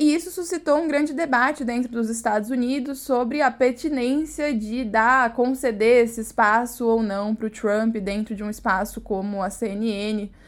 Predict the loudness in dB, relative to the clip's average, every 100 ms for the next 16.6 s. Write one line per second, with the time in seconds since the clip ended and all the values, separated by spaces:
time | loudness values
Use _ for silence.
0 | _ _ -20 -8 -4 -4 -6 -6 -4 -6
1 | -6 -4 -2 2 2 2 0 -2 -4 -2
2 | -2 0 -2 -2 -2 -2 0 -2 -4 -8
3 | -4 -2 -2 -4 -6 -8 -14 _ _ _
4 | _ -2 -2 2 2 2 -2 -4 -2 2
5 | 0 0 0 2 2 0 -6 -8 -6 -6
6 | -6 -6 -4 -2 -2 0 2 4 4 2
7 | -2 -4 -4 -2 -2 -10 _ _ _ -2
8 | 2 4 2 0 -2 0 2 2 0 -2
9 | -2 -2 0 0 0 0 0 0 0 -2
10 | -2 0 -2 -2 -2 -2 -2 -6 -8 -10
11 | -8 -6 -4 0 4 4 4 4 2 2
12 | -2 -6 -8 -8 -8 -8 -8 -8 -4 0
13 | 2 2 2 -2 -4 0 0 2 -2 -2
14 | -4 -4 0 2 2 0 -4 -4 -2 -2
15 | -4 -4 0 0 0 -2 -2 -2 -2 -2
16 | -2 -2 -4 0 2 2